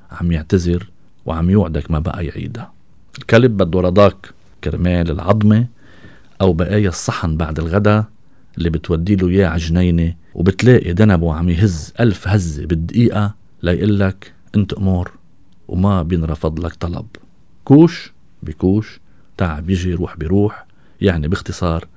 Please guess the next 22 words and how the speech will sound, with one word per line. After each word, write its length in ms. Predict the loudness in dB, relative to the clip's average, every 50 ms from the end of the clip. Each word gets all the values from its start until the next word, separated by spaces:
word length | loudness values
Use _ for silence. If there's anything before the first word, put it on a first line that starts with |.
| -20 -20 -20 -20 -20 -20 -20 -20 -20 -16 -6 -2
بده 300 | -2 -2 0 0 -2 -2
رضاك. 500 | -2 -2 -4 -6 -10 -12 -16 -18 -18 -18 -20 -20 -20 -20 -20 -20 -20 -20 -20 -20 -20 -12 -2 2
مين 240 | 6 6 8 8 6
قولك 300 | 6 4 4 4 2 0
في 160 | -2 -6 -4
كرامة 500 | -2 0 0 0 0 0 0 -2 -4 -4
أكتر، 340 | -6 -10 -10 -10 -10 -10 -12 -16 -20 -20 -20 -20 -20 -20 -20 -20 -20 -18 -14
الكلب 460 | -12 -8 0 4 6 6 6 6 4 2
الأليف 720 | 0 0 0 0 0 2 0 0 -2 -8 -16 -18 -20 -20 -20 -20 -20 -20 -20 -20 -12 -6 -4
أو 140 | -4 -2 -2
الذئب 400 | -4 -4 -4 -4 -4 -4 -6 -6
الفالت 500 | -6 -6 -4 -2 -2 -2 -2 -4 -8 -8
بالغابة؟ 520 | -6 -6 -6 -6 -6 -8 -8 -10 -12 -14 -16 -20 -20 -20 -20 -20 -20 -20 -20 -20 -20 -8 0 4
أي 220 | 4 6 6 6
صوت 360 | 4 4 4 4 4 4 2 -2
فيه 220 | -2 0 0 2
عزة 300 | 2 0 0 0 -2 -2 0 0
نفس 300 | -2 -2 -2 -4 -6 -2
أكتر، 400 | -2 -2 -2 -4 -12 -12 -12 -14 -18 -20 -20 -20 -20 -20 -20 -20 -20 -20 -8 0 4
كلب 280 | 6 8 8 6 4
عم 220 | 2 -2 0 2 4
ينبح 600 | 4 4 4 4 2 0 -4 -6 -12 -16 -18 -20